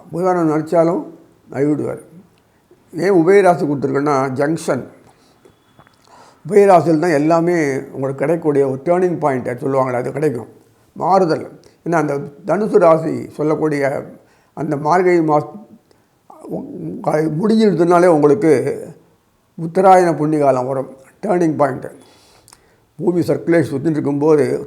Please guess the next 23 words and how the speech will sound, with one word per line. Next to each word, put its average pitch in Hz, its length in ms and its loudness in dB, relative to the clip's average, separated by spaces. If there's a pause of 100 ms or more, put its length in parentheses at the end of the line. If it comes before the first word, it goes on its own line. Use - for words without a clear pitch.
டேர்னிங் 156 360 -2
பாயிண்ட் 127 240 -4
அது. 107 160 -14 (600)
இதை 165 200 0
மாதிரி 190 240 0
இருக்கும்போது 165 480 -2 (1500)
எவ்வளோ 196 240 2 (320)
ப்ரோக்ராம் 175 420 -2
பண்ணிருக்காங்க 143 440 -2
பாருங்கள். 123 340 -8 (1400)
நமக்கு 156 380 -4
எதுவும் 175 320 0
வெளிப்படையே 180 460 4 (100)
எல்லாம் 160 340 2
தான் 170 160 2
நமக்கு 139 280 -2
தெரியும். 135 260 -4 (960)
இந்த 160 200 -2
மாதிரி 190 240 0
இந்த 156 180 0
மார்கழி 202 400 2
மாதத்துல 160 400 0
கிரகநிலையை 160 500 2